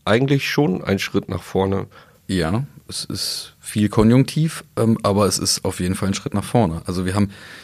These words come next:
Speaker 2: die, die Riesenchance von, von Maximilian Philipp,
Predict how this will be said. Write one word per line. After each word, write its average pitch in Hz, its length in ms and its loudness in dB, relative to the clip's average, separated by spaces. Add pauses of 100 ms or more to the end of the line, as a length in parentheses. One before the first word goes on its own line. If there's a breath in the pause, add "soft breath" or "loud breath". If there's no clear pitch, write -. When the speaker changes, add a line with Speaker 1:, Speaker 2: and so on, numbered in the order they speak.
(140 loud breath)
Speaker 2:
die, 98 180 4
die 92 260 0
Riesenchance 110 680 4
von, 107 200 4
von 104 220 2
Maximilian 98 520 2
Philipp, 147 500 2